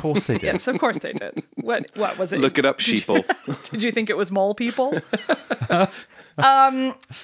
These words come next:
Speaker 1: Careful.
Speaker 2: <laughs> they're, they're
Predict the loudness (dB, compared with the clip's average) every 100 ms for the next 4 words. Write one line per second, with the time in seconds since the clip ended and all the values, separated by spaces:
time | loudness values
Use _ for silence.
0 | -12 -4 -4 -4 -18 _ -4 0 2 4
1 | 4 4 4 4 4 4 2 4 2 0
2 | -4 2 2